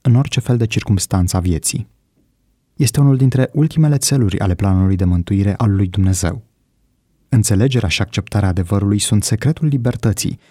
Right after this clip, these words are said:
și al unei vieți satisfăcătoare, pentru că ceea ce alegi să crezi va determina ceea ce vei face și cum te vei comporta. Un elev de liceu cu multe calități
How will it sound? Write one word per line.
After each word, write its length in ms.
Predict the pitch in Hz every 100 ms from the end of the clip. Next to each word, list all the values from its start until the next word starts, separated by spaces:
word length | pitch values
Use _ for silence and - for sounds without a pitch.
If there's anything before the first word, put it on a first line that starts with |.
| _
și 140 | -
al 80 | 120
unei 220 | 120 117
vieți 260 | 101 113 135
satisfăcătoare, 960 | 127 110 - 113 110 107 87 - - _
pentru 240 | - 80
că 100 | -
ceea 200 | 90 -
ce 160 | 90 -
alegi 300 | 87 120 -
să 140 | -
crezi 440 | 113 104 104 - - _ -
va 120 | 131
determina 520 | 127 117 120 127 165
ceea 200 | 170 156
ce 100 | 143
vei 140 | 135
face 400 | 117 - 120 -
și 140 | 123 -
cum 160 | -
te 120 | 104 101
vei 120 | 101
comporta. 540 | 101 95 107 - 92 _ _ _ _ _ _ _ _ _ _ _ -
Un 140 | 151
elev 260 | 139 170 165
de 80 | 107
liceu 280 | 92 104
cu 120 | 98 104
multe 260 | 120 143
calități 640 | 104 85 82 101 95 -